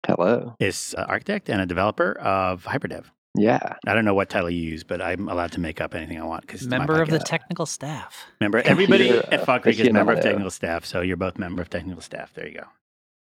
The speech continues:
Speaker 2: Kept that rule.
Speaker 1: Yeah, I do stuff with computers.
Speaker 2: <laughs>
Speaker 3: Me too. That is so cool. We have so much in common.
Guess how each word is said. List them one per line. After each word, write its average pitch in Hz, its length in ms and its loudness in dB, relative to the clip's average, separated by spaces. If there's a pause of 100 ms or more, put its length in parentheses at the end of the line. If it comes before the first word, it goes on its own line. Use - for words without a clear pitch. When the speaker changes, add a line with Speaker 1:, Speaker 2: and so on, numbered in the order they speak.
(140)
Speaker 2:
Kept - 200 -16
that - 240 -14
rule. 85 300 -10 (440)
Speaker 1:
Yeah, 95 220 6
I 90 60 4
do 98 120 4
stuff - 300 2
with 90 180 2
computers. 98 720 4 (640)
Speaker 2:
<laughs> - 560 -4
Speaker 3:
Me 269 140 4
too. 277 500 4 (280)
That - 100 -12
is 185 100 2
so 226 240 4
cool. 196 400 2
We 175 120 -2
have 180 100 2
so 170 160 2
much 180 160 2
in 180 80 2
common. 175 360 2